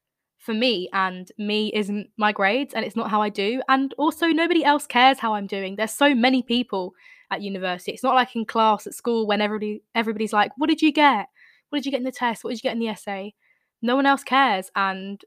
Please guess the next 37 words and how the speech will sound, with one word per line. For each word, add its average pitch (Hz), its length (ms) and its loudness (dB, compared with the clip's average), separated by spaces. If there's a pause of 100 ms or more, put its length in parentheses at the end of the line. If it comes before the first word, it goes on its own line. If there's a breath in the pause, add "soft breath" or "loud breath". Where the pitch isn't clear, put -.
(140)
people 240 180 -2
may 240 200 -2
ask 214 340 2
you, 294 100 2
but 240 80 -4
you 240 60 -4
don't 247 100 -2
have 262 140 -6
to 269 80 -6
tell 247 240 0
them. 196 320 -6
But - 100 -6
even 262 160 -2
if 294 100 -10
you 240 100 0
do, 262 200 0
they'll 233 160 2
probably 294 240 2
just 302 160 -6
forget - 260 0
about 196 380 -2
it 190 140 -4
because 226 280 -2 (380 loud breath)
they've 254 100 2
got 262 200 6
so 277 120 6
much 277 280 8
else 247 240 6
going 233 180 4
on 226 80 2
in 220 80 -2
their 220 80 4
lives. 214 380 8
They 214 100 -4
don't 247 220 -2
care. 202 480 2
And 196 280 -8